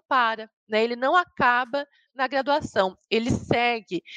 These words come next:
E eu achei muito interessante você falar que a gente já tem alunos aí desde dos calouros, né? Sejam todos muito bem-vindos. E, e é esse processo, vocês estão num momento muito importante,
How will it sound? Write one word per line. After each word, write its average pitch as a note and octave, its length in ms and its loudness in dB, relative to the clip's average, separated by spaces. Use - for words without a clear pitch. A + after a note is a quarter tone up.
E C4+ 80 -2
eu D4+ 60 8
achei F#4+ 200 2
muito G4+ 260 -4
interessante F#4+ 540 0
você D4+ 240 -2
falar C4 300 0
que - 100 -8
a - 20 -6
gente C4 180 -10
já C4 120 0
tem C4+ 160 0
alunos C4+ 420 0
aí A#3+ 160 4
desde D#4 400 -2
dos C4+ 260 0
calouros, C4 720 0
né? G#3 200 2
Sejam C4+ 360 2
todos B3+ 460 0
muito B3 320 -2
bem-vindos. C4 1040 0
E, D4+ 320 0
e D#4 120 -4
é G4 180 2
esse G#4+ 160 -4
processo, A4 640 0
vocês D#4 280 0
estão F#4 260 0
num G4+ 120 -4
momento F#4+ 380 0
muito F#4 460 -2
importante, D#4 840 -4